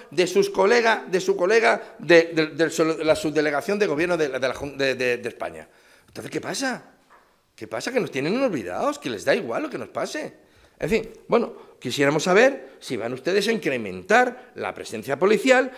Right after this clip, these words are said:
si van ustedes a hacer algún tipo de programa, proyecto o lo que sea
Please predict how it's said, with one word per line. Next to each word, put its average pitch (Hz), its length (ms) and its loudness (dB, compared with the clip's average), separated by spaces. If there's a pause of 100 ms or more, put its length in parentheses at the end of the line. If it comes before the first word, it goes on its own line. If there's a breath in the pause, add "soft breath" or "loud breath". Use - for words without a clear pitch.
(100)
si - 160 -8
van 127 180 -4
ustedes 185 460 2
a - 60 -4
hacer 156 260 -2
algún 139 340 -4
tipo 190 360 -4 (160 loud breath)
de 123 180 -2
programa, 127 680 0
proyecto 120 520 0
o 110 100 -2
lo 151 140 2
que 156 100 -4
sea 160 300 0